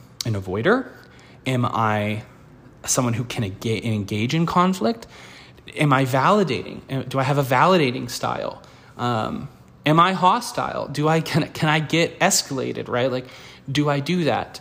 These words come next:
So we wanna, you wanna, you wanna identify where you're at there. And then as you date somebody, you wanna know where they're at.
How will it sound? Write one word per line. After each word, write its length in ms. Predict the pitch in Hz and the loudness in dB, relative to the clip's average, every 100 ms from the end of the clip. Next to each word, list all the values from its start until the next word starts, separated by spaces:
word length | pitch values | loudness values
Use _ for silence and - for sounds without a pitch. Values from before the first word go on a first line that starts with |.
| - - - - - | -20 -20 -20 -20 -10
So 260 | - - 156 | -4 2 4
we 120 | 156 | 2
wanna, 440 | 151 165 175 170 - - - | 4 4 4 0 -2 -12 -4
you 200 | 127 143 | 0 2
wanna, 200 | 151 147 | 2 2
you 80 | |
wanna 160 | 139 147 | 2 4
identify 560 | 147 139 147 143 - 131 | 2 2 2 2 2 0
where 180 | 127 | 0
you're 200 | 123 120 | 0 2
at 200 | 131 120 | 4 4
there. 240 | - 107 117 - - - - - - - - | 0 -8 -8 -16 -20 -20 -20 -20 -20 -16 -2
And 180 | 135 135 | 0 4
then 400 | 139 139 139 143 - - - - - - - - - - | 4 6 2 0 -10 -20 -20 -20 -20 -20 -20 -20 -12 0
as 220 | 139 131 | 2 2
you 80 | 123 | -2
date 500 | 120 135 139 143 - | -2 2 4 2 0
somebody, 720 | - 120 110 117 110 104 117 - | 0 0 2 2 0 -4 -8 -4
you 140 | 120 | 0
wanna 180 | 120 117 | 2 2
know 240 | 113 113 | 0 0
where 220 | 110 107 98 | -2 -2 -2
they're 340 | 101 113 104 | 0 2 2
at. 380 | 85 - - | -2 -6 -10